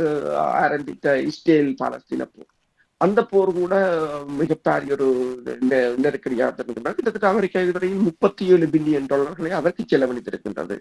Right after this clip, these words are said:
அது சரிய தனியாக போர் செலவு மட்டுமில்லை, அதனால் ஏற்பட்ட பொருளாதார செலவுகள்,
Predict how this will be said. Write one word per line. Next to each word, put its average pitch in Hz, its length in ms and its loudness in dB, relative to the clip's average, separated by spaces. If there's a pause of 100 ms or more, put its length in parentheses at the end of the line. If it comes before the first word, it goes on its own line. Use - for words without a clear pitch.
(400)
அது 220 460 4 (200)
சரிய 202 340 4
தனியாக 190 480 -2
போர் 190 340 -2
செலவு 160 320 0
மட்டுமில்லை, - 640 -6 (240)
அதனால் 208 420 2
ஏற்பட்ட 170 400 -2
பொருளாதார 143 540 -2
செலவுகள், 123 520 -4